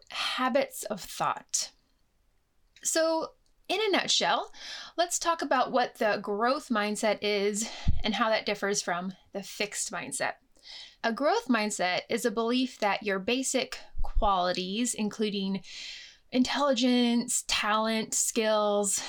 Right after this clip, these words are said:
things like that, can be cultivated through effort, and that even your personality can be changed regardless of your start point, right? Regardless of nature,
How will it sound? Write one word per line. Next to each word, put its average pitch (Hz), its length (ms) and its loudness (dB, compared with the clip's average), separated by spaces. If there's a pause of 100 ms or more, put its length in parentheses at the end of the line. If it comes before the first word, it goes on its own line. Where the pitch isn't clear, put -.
(120)
things 208 340 0
like 196 200 -2
that, 175 420 -2 (240)
can 240 180 4
be 220 140 0
cultivated 294 720 0
through 208 260 2
effort, 247 640 -2 (640)
and 269 160 4
that 311 200 0 (200)
even 403 320 0
your 403 160 0
personality 254 1200 0 (140)
can 262 180 4
be 269 160 2
changed 208 640 -2 (100)
regardless 294 680 0
of 240 300 0
your 208 560 0
start - 560 -2
point, - 500 -8 (140)
right? 202 280 -4
Regardless 247 680 0
of 196 420 0 (840)
nature, - 560 0